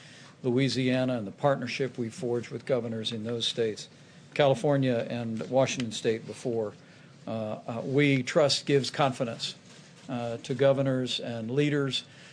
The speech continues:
of states across the country, most importantly our dedicated healthcare workers, that we will be there to meet that need, uh, should that, uh, need arise. At the present moment, uh, fema reports the president has approved fifty-four major disaster,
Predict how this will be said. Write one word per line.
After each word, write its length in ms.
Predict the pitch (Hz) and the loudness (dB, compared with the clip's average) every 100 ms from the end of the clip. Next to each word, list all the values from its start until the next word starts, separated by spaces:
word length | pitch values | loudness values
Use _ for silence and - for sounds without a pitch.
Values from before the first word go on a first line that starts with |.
| - | -4
of 120 | 139 123 | -2 0
states 360 | - 147 139 | 4 4 2
across 360 | - 143 135 - | 0 0 2 -2
the 80 | 139 | -2
country, 360 | 139 123 143 | -2 -2 -2
most 300 | 127 143 139 | 2 0 0
importantly 560 | 123 - 160 156 123 120 | -6 0 0 2 -2 0
our 200 | 117 107 - - - - - | -2 -4 -8 -20 -20 -20 -4
dedicated 560 | - 165 156 - 139 120 | 4 4 4 2 2 2
healthcare 480 | 131 139 - 127 101 | 2 2 2 -4 -2
workers, 500 | 107 101 123 110 - | -4 -4 -6 -6 -6
that 200 | 110 110 | -6 -2
we 160 | 135 | 0
will 160 | 131 120 | 2 0
be 240 | 110 135 | 2 2
there 300 | 131 120 113 107 | 4 4 2 -2
to 120 | 120 | -2
meet 400 | 120 139 135 - | 2 2 0 -2
that 280 | 123 123 120 | -2 -2 -2
need, 340 | 120 107 98 - - - - - | -2 -2 -6 -14 -20 -20 -18 -8
uh, 80 | - | -4
should 320 | - 139 117 | 0 0 2
that, 300 | 117 110 110 - 117 | 0 0 -4 -8 -6
uh, 120 | 117 | -2
need 280 | 123 117 117 | 0 0 -2
arise. 580 | 113 117 113 92 90 - - - - - - | -2 0 0 -2 -6 -8 -16 -20 -20 -20 -20
At 60 | |
the 60 | - | 2
present 320 | 175 165 180 | 4 4 4
moment, 380 | 156 170 196 208 - - | 6 6 6 4 -6 -6
uh, 340 | 147 143 139 135 127 - | 2 4 6 4 0 -8
fema 320 | 127 165 156 | -2 2 4
reports 460 | 131 - 156 156 151 | 2 2 4 6 2
the 80 | 139 | 0
president 400 | 156 147 139 127 | 2 4 2 -2
has 120 | 120 | -2
approved 360 | 117 156 147 - | 0 2 2 2
fifty-four 680 | 160 147 135 123 151 147 | -2 0 -4 -2 4 4
major 380 | 135 135 131 131 | 6 2 2 -2
disaster, 760 | 107 117 131 139 - - 120 | -2 -2 2 2 2 0 -2